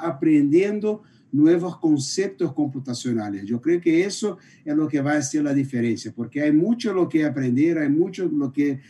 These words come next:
desarrollar y también salimos de lo punto de vista de solo consumir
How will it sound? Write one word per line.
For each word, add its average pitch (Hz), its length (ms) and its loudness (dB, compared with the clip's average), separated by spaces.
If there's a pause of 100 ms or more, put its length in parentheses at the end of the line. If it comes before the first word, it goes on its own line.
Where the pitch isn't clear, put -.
(180)
desarrollar 143 760 0
y 180 100 0
también 175 500 4 (240)
salimos 170 1000 2 (100)
de 151 200 4
lo 147 220 4
punto 190 320 0
de 165 120 8
vista 175 340 0
de 151 180 4
solo 196 580 -4
consumir 175 880 4